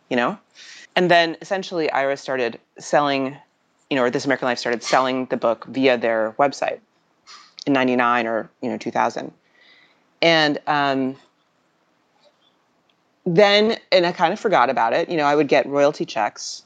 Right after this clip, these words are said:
um, which is unusual, by the way. I mean, I don't know if you've written published work, but getting royalty checks is not,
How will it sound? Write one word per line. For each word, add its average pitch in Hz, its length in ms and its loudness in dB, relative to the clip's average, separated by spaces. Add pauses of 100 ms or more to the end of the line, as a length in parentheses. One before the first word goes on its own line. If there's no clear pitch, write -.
(220)
um, 117 560 -4 (320)
which 135 260 2
is 143 80 4
unusual, 131 520 2
by 107 160 0
the 107 80 -2
way. 90 380 0
I 127 60 -8
mean, 113 300 -4 (100)
I 120 60 0
don't 117 140 -4
know 113 360 -4
if - 120 -6
you've 127 140 0
written 131 220 2
published 123 380 -2
work, 120 240 2
but 123 140 -2
getting 147 220 2
royalty 131 300 0
checks - 300 -6
is 117 100 -8
not, 113 420 -2